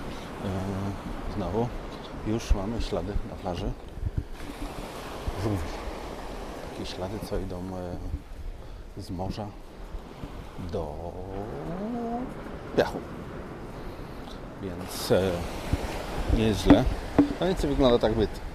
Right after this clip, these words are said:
tramwaj jechał po piasku. Aczkolwiek, aczkolwiek, em, no, tramwaj po piasku nie jeździ, wiadomo, ale już są ślady żółwi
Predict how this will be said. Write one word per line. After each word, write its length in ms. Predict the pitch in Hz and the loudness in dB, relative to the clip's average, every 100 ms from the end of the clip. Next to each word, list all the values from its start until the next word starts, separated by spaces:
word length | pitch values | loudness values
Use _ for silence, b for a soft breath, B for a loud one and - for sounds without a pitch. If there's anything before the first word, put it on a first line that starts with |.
| - | -2
tramwaj 440 | 110 101 92 87 | 0 0 -2 -2
jechał 200 | 82 92 | -2 -2
po 120 | 80 | -2
piasku. 420 | 98 - - - - - - - - - | -4 -6 -6 -8 -6 -6 -6 -6 -6 -6
Aczkolwiek, 480 | 90 - - 82 85 - - B B B B B B | -6 -6 -4 -4 -4 -6 -8 B B B B B B
aczkolwiek, 680 | - - - 92 90 87 - | -8 -8 -6 -6 -4 -6 -4
em, 1120 | 98 90 87 85 82 85 85 85 85 82 82 82 B B B - - - - - - - - - - - - - - - - | -4 -4 -6 -6 -6 -6 -6 -6 -6 -4 -4 -6 B B B 0 0 -10 -10 -12 -12 -12 -12 -14 -14 -12 -10 -10 -8 -6 0
no, 80 | 196 | 4
tramwaj 300 | 147 135 117 | 8 12 12
po 80 | 110 | 12
piasku 280 | 127 - | 8 8
nie 140 | 117 107 | 6 8
jeździ, 240 | 98 - | 6 4
wiadomo, 460 | 95 117 117 78 80 | 8 12 12 10 8
ale 260 | 101 156 | 10 12
już 200 | 120 143 | 12 10
są 260 | 185 147 147 | 10 8 8
ślady 500 | - 104 110 139 139 | 8 8 10 10 10
żółwi 400 | 107 95 92 123 | 8 6 6 4